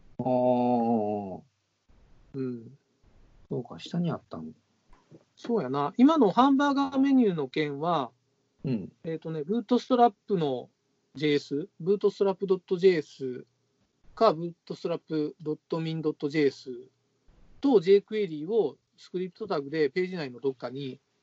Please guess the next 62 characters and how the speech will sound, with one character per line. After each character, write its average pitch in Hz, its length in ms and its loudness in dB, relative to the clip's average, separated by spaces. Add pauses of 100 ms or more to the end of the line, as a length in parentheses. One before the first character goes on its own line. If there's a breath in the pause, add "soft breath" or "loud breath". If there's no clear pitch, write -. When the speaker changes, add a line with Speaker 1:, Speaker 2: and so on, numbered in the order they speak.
(240)
Speaker 1:
う 135 80 -4
ん。 180 180 -4 (140)
Speaker 2:
読 156 140 -6
み 160 100 -4
込 160 80 -6
み 160 100 -4
さ 185 140 6
え 139 60 6
す 135 120 -6
れ 127 120 0
ば 156 280 6 (320)
動 170 180 -2
く 165 100 -2
は 156 100 -4
ず 147 80 -8
な 127 100 -6
ん 117 40 -18
よ。 117 80 -20 (180)
Speaker 1:
動 127 140 -6
く - 120 -20
は 117 140 -8
ず。 104 220 -6 (180)
あ 123 80 -2
ー。 110 600 -2 (920)
読 117 100 -4
み 113 140 -6
込 - 160 -8
み 110 140 -4
さ - 180 -10
え 98 60 -6
す - 160 -20
れ 104 100 -4
ば 92 100 -12
動 92 320 -14
く。 78 180 -16 (1000)
Speaker 2:
そ 139 160 -6 (480)
う。 208 40 -4
で、 185 100 -2
ス - 80 -16
ク 226 100 -4
リ 214 100 -2
プ - 60 -8
ト 285 100 2
タ 226 140 8
グ 190 120 2
を 170 100 0
書 208 100 -2
け 247 140 2
ば、 131 200 2 (220)
今 180 220 -2
の 123 180 -10 (400)
は 143 120 -4
解 147 200 -2
決 135 200 -4
す 135 100 -10
る 127 80 -16
は 117 80 -16
ず。 - 40 -12
Speaker 1:
解 135 140 -4
決 - 240 -2
す 107 80 -4
る。 95 180 -6